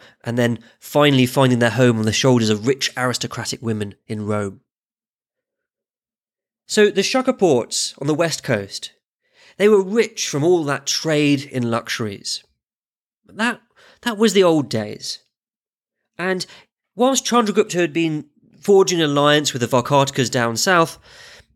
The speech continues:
things had probably changed a little bit. It was a couple of decades later, and the orders of silk and spice from Rome had tailed off. And that was because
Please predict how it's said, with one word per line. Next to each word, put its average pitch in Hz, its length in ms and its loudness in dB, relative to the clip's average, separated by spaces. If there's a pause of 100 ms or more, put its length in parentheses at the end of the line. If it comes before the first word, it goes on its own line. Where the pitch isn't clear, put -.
things 240 440 0
had 220 100 -2
probably 175 460 -4
changed 113 500 -4
a 104 60 -4
little 104 240 -10
bit. - 240 -14
It - 1700 -20
was 208 100 -4
a 220 40 -4
couple 214 280 -2
of 175 100 2
decades 147 640 -2
later, 135 540 -2 (500)
and 165 100 -2
the 175 80 6
orders 220 400 4
of 180 100 0
silk 233 360 2
and 180 100 -4
spice 202 320 0
from 175 320 -4
Rome 180 340 0 (760)
had 208 260 -4
tailed 170 320 0
off. - 400 -6 (800)
And 123 160 -6
that 160 160 -2
was 151 140 -4
because 120 500 -4